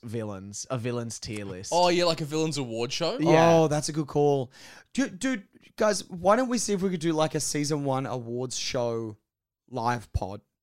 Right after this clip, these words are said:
Speaker 2: Yeah,
Speaker 1: Oh,
Speaker 2: that
Speaker 1: we
Speaker 2: sounds
Speaker 1: have
Speaker 2: fun.
Speaker 1: to do a vi-
Speaker 3: I reckon we do that.
Speaker 2: That
Speaker 1: and,
Speaker 2: sounds
Speaker 1: like, a
Speaker 2: fun.
Speaker 1: small, like, thirty seater or something, like, like, even smaller.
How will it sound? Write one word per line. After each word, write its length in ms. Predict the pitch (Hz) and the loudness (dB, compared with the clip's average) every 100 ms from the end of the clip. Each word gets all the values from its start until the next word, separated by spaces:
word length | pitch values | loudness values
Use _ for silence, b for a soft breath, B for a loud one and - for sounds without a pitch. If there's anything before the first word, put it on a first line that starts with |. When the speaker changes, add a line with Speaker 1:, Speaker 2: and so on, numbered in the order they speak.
| _ _ | _ _
Speaker 2:
Yeah, 180 | 151 151 | 0 4
Speaker 1:
Oh, 80 | 147 | 4
Speaker 2:
that 80 | 147 | 4
Speaker 1:
we 60 | 160 | 2
Speaker 2:
sounds 180 | 143 | 0
Speaker 1:
have 100 | 127 | 0
Speaker 2:
fun. 140 | 117 117 | 0 -2
Speaker 1:
to 60 | 113 | -6
do 160 | 110 | -8
a 60 | 101 | -8
vi- 100 | 98 | -2
Speaker 3:
I 60 | 151 | 4
reckon 280 | 180 170 | 4 4
we 100 | 165 | 0
do 100 | 139 | -2
that. 320 | 120 120 117 - - | -2 -2 -4 -8 -2
Speaker 2:
That 60 | |
Speaker 1:
and, 100 | 131 | 0
Speaker 2:
sounds 80 | 160 | 4
Speaker 1:
like, 140 | 165 | 2
a 40 | 165 | 2
Speaker 2:
fun. 80 | - | -2
Speaker 1:
small, 380 | - 156 143 | -2 -4 0
like, 160 | 147 139 | 0 -2
thirty 420 | - - 117 117 | -4 -8 -6 -6
seater 400 | 107 - 104 101 | -8 -10 -10 -10
or 200 | 92 - | -12 -14
something, 320 | 110 113 98 110 | -14 -14 -14 -12
like, 140 | 107 | -10
like, 160 | 98 117 | -8 -8
even 160 | 120 | -6
smaller. 520 | 110 - 101 98 82 | -8 -10 -12 -12 -14